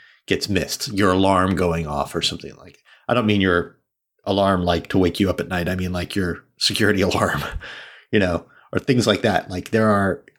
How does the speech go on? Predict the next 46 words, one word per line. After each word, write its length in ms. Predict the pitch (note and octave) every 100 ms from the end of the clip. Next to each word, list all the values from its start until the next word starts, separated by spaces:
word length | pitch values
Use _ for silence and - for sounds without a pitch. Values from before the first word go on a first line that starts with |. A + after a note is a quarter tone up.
| -
we, 100 | G2+
we 200 | G#2+ C3
get 140 | C3+
important 560 | G#2 D#2+ - F#3+ - G2+
notifications 680 | F#2 E2 - F#2+ - F2
that 140 | - -
need 140 | G2+
immediate 440 | G2 G2 G#2+ G2 F2+
action. 580 | G2+ G#2 - E2+ F2 - _ _ _ _ _ _ _ -
And 440 | G2+ F#2 F2 - _ _ _
that's 180 | A#2 A2+
part 260 | - C#3 B2+
of 80 |
the 100 | G#2+
reason 400 | F#2+ A#2 D#3+ G#2+
they 100 | F#2+
need 180 | F#2+ F#2+
to 80 | F2
get, 320 | - G#2+ -
cut 180 | - A2+
down 220 | G#2 G2
on 140 | F#2 F#2
all 80 |
the 160 | E2+ F2+
other 180 | A2+ A2+
notification 580 | F#2 E2 - F#2+ F2 E2+
spam 460 | - F2+ E2 D#2 - _
so 160 | - G#2+
that 300 | F#2 F2+ - - _ _ _ _
<laughs> 0 | D3 - _ - -
when 180 | C3+ A#2
we're 80 |
notified, 540 | G#2+ A#2+ B2+ - A2+ F#2+
we 100 | G#2
know 220 | G#2 G2+
it's 120 | F#2+
important. 460 | F2+ - - - D#2+ _ _ _ _ _ _ _ _ -
Um, 440 | G2 F#2 E2+ - _ -
but 100 | A#2
we 100 | A2
don't 220 | A#2 A2
want 220 | G#2+ G#2+
those 200 | G#2+ G2
things 240 | A2+ F#2 -
to 80 | F#2
get 260 | F#2 -